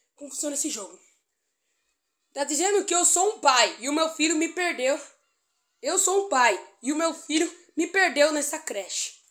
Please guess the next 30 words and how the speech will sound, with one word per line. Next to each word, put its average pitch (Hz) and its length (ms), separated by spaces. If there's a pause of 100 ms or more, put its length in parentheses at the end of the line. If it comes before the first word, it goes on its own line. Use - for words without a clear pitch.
(920)
E 240 160
o - 20
meu 294 120
objetivo 302 320
vai 294 80
ser 294 100
achar 320 240
esse 330 220
filho. 226 280 (380)
E 240 80
vai 262 160
ser 277 120
uma 285 140
missão 294 480
difícil. 370 600 (420)
Eu 277 120
tenho 359 120
que - 80
clicar, 320 380
galera, 233 340 (280)
nesse 359 300
relógio 311 500
aqui 294 180
pra 311 180
avançar 311 380
o 320 60
tempo. 226 280
Vamos 220 200
clicar 254 240
então. 214 240